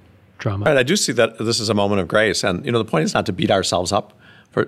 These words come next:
Speaker 2: for things from, from the past. And it would, could be easy enough for any of us to say, "Well, I didn't do that. I didn't commit that sin deliberately myself." We hope most of us could say that, whether it's about abuse or, or, or racism. But, um, the fact is that the hurt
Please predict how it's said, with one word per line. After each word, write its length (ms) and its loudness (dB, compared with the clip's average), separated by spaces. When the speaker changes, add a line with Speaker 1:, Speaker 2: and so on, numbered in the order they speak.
Speaker 2:
for 180 -2
things 320 -2
from, 200 -4
from 240 -6
the 60 -2
past. 460 0
And 160 2
it 40 0
would, 180 -2
could 140 0
be 80 2
easy 240 2
enough 380 -2
for 120 0
any 140 2
of 80 0
us 180 0
to 60 -6
say, 120 -2
"Well, 140 0
I 100 2
didn't 280 -4
do 120 -4
that. 200 -4
I 120 0
didn't 200 -8
commit 240 -8
that 180 -4
sin 360 -6
deliberately 460 -4
myself." 600 -2
We 100 -8
hope 140 -4
most 240 -2
of 60 -4
us 100 -2
could 140 -6
say 160 -2
that, 320 -4
whether 160 -2
it's 120 -6
about 180 0
abuse 320 -2
or, 200 -2
or, 380 -2
or 120 -2
racism. 500 -4
But, 280 0
um, 380 -2
the 80 -6
fact 260 -2
is 200 0
that 260 -4
the 80 0
hurt 420 -2